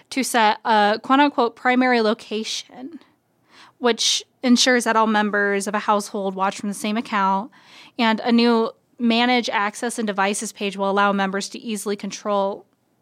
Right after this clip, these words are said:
who has access. I'm wondering, um, the people who support this are probably, you know, the deadbeat boyfriends that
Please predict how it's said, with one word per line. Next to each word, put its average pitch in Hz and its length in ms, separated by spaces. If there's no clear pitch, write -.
who 254 100
has 208 320
access. - 920
I'm 269 220
wondering, 240 600
um, 220 380
the 208 100
people 226 320
who 214 120
support 208 440
this 208 240
are 202 80
probably, 202 800
you 254 100
know, 196 260
the 202 140
deadbeat 202 480
boyfriends 202 800
that 190 380